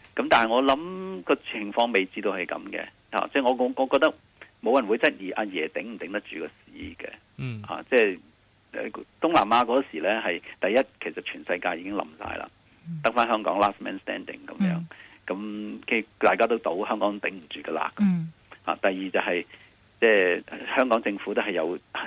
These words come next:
Speaker 1: 有限財力㗎嘛。
Speaker 3: 嗯。
Speaker 1: 因為你係，呃，你啲銀紙係點講啊？你係同美金 pledge 㗎嘛。
Speaker 3: 嗯。
Speaker 1: 即係你係有幾大能力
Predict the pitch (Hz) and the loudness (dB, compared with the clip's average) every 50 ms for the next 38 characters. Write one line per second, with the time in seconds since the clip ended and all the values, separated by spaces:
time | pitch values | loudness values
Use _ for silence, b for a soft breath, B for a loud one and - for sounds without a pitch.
0 | - 101 90 92 - - - - 71 - - - - 69 69 - 85 - - 92 | 0 0 2 2 0 0 -2 -4 -6 -8 -10 -8 -8 -8 -6 -6 -8 -6 -6 -6
1 | 90 85 85 85 - _ _ - - 196 185 180 175 160 - - 117 101 95 92 | -6 -6 -8 -10 -12 _ _ -6 -2 0 0 0 -2 -2 -4 -2 0 0 2 2
2 | 92 87 92 80 80 80 76 78 78 71 - 80 82 80 80 80 82 82 78 - | 0 0 0 -2 -2 -2 -4 -4 -6 -6 -6 -8 -8 -8 -8 -8 -8 -10 -10 -8
3 | - 92 95 98 - 120 - - 78 76 - - 85 92 - - - 80 80 73 | -6 -6 -8 -6 -6 -6 -6 -6 -8 -8 -10 -8 -6 -4 -4 -2 -4 -4 -4 -6
4 | - - - 78 73 - - - - - - - - - 82 85 85 - 95 95 | -8 -10 -12 -12 -12 -12 -14 -16 -16 -16 -12 -8 -6 -6 -6 -6 -10 -6 -2 -2
5 | 95 104 104 - - 87 82 78 80 76 80 82 80 78 - 98 98 98 95 - | -2 -2 -2 -6 -10 -12 -12 -12 -12 -8 -8 -8 -6 -4 -4 -4 -4 -4 -8 -12
6 | - - - 90 82 - - - - - - - - - 202 190 180 - - 104 | -6 -4 -2 -2 -2 -4 -6 -8 -8 -10 -12 -12 -4 0 2 2 2 0 -2 -6
7 | 101 - - - 90 82 82 - - - - - - - - - - - - - | -8 -4 -2 0 0 2 0 -2 -8 -10 -14 -18 -20 -20 -20 -20 -20 -20 -20 -10
8 | - 95 95 98 98 - - 87 85 90 95 98 92 98 90 82 78 82 76 73 | -8 -6 -6 -4 -4 -2 -2 -2 -2 -2 -2 -2 -2 -2 -4 -4 -8 -12 -12 -10
9 | 78 | -12